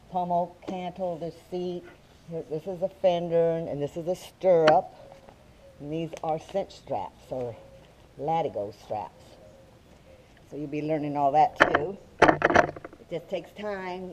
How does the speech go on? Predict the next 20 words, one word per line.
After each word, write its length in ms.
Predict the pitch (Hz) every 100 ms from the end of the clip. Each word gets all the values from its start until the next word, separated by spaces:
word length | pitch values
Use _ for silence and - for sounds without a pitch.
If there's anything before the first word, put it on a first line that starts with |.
| 160
you, 240 | 151 147 143 -
it 120 | 143
takes 200 | 170 156 -
practice 480 | 202 202 190 170 156 -
to 80 | 156
learn 320 | 143 165 165
to 340 | 156 - - 131
do 180 | 160 151
this. 180 | - - - - - - - - - - - - - -
Eventually 380 | 135 180 196 180
you 80 | 165
should 140 | -
be 100 | 165
able 140 | 185
to 60 | 262
do, 300 | - 165 165 - - 147
do 160 | 170 165
all 160 | 147
this 160 | 147 151 147
in 140 | 135